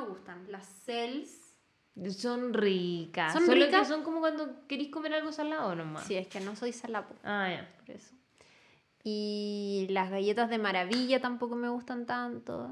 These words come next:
Speaker 2: ¿Cuáles son las galletas de maravilla?
Speaker 1: Como
Speaker 2: ¿Esas como redondas?
Speaker 1: Sí.
Speaker 2: ¿Con una flor?
Speaker 1: Sí.
Speaker 2: Como, ah, ya, no, no. No, no
Speaker 1: No
Speaker 2: me
Speaker 1: me
Speaker 2: llaman la
Speaker 1: gustan tanto.
Speaker 2: atención. Todas esas como de vino, de limón, la... hay unas que me cargan,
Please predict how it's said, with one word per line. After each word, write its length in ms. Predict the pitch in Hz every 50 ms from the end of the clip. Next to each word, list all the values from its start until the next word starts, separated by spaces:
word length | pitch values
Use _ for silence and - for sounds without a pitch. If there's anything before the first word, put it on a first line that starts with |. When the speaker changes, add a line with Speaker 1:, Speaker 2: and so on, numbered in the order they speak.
| 269 - -
Speaker 2:
¿Cuáles 280 | - 262 277 294 302
son 100 | 311 330 320
las 80 | 302
galletas 360 | 302 294 277 269 262 269 269
de 80 | 262 254
maravilla? 560 | 240 233 220 214 208 208 202 202 208 226 247 262 - -
Speaker 1:
Como 140 | - 233 226
Speaker 2:
¿Esas 120 | - 220
como 180 | 220 262 254 247
redondas? 560 | 226 220 208 202 202 202 214 240 294 349 381 381 -
Speaker 1:
Sí. 360 | - - - - 240 226 220 220
Speaker 2:
¿Con 120 | 247 240
una 140 | 247 254 254
flor? 300 | 254 - 233 240 311 - - - - _ _ _ _ _ _ _
Speaker 1:
Sí. 200 | - - - -
Speaker 2:
Como, 320 | 214 226 226 233 226 214 - -
ah, 280 | - 233 233 233 233 226
ya, 140 | 202 185 185
no, 160 | 185 185 180
no. 160 | 175 165 160 - - - -
No, 200 | 240 262 285 285
no 60 | 285
Speaker 1:
No 60 | 294
Speaker 2:
me 140 | 285 277 269
Speaker 1:
me 40 | 262
Speaker 2:
llaman 240 | 262 262 269 277 285
la 60 | 294
Speaker 1:
gustan 140 | 294 311 302
tanto. 140 | 285 - 208
Speaker 2:
atención. 60 | 175 - - - - - -
Todas 180 | - 320 359
esas 140 | 359 403 381 392
como 240 | 381 349 339 320
de 180 | 277 240 247 240
vino, 800 | 226 226 269 285 311 330 330 339 330 320 311 311 311 311 311 311 294
de 120 | 254 277
limón, 880 | 262 247 240 240 233 233 254 285 294 302 302 302 302 302 302 311 302 294 - - - - - - - _
la... 280 | 214 226 226 - - -
hay 120 | 220 226 233
unas 200 | 233 247 247 240
que 100 | - 240
me 100 | 220 196
cargan, 580 | 196 196 196 196 196 190 185 185 180 180 175